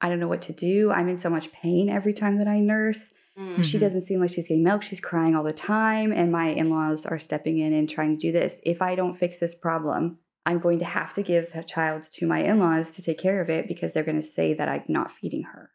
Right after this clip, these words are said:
Speaker 1: So if I'm gonna be the one taking care of the baby, I have to figure this out now."
Speaker 3: Mm-hmm.
Speaker 1: And she very graciously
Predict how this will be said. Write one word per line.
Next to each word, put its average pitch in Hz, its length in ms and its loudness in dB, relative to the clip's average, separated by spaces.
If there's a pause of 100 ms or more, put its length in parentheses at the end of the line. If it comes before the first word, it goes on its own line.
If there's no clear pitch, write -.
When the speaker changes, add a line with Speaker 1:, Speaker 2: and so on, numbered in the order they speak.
Speaker 1:
So 180 220 4
if 175 160 4
I'm 190 160 2
gonna 190 160 -2
be 180 100 0
the 170 100 2
one 170 140 4
taking 160 220 -2
care 160 100 -4
of 160 80 0
the 165 60 -4
baby, 165 440 0
I 170 180 2
have - 420 -6
to - 80 -14
figure 160 240 -4
this 156 160 -2
out 143 180 -6
now." - 280 -8 (200)
Speaker 3:
Mm-hmm. 160 320 0 (100)
Speaker 1:
And 202 240 2
she 233 320 0
very 233 440 4
graciously 180 640 0